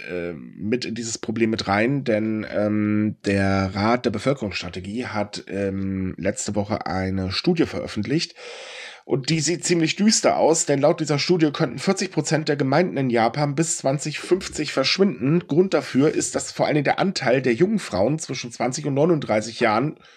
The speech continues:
schrumpfen wird, wodurch natürlich die Geburtenrate zurückgeht und, äh, ja, doof.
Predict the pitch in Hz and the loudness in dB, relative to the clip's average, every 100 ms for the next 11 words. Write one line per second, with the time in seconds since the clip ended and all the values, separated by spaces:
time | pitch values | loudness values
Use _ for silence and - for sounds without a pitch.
0 | _ - - 254 - - 104 151 - - | _ -4 0 0 -2 -4 2 2 2 -16
1 | _ _ 117 131 123 117 127 120 120 160 | _ _ -4 -2 -4 -4 -4 -2 2 4
2 | 185 127 113 107 - 120 131 127 170 170 | 4 2 2 2 -10 -4 -4 2 2 2
3 | 131 139 - 127 127 - 127 127 104 92 | -4 -4 0 2 2 2 0 2 0 0
4 | - | -14